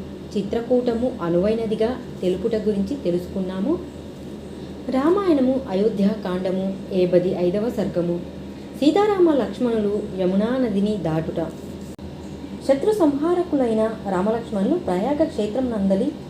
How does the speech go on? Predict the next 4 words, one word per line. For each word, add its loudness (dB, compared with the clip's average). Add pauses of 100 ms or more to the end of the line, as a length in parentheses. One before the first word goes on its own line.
(120)
భరద్వాజాశ్రమమున 0
ఆ 0
రాత్రిని 0 (160)
గడిపి, 0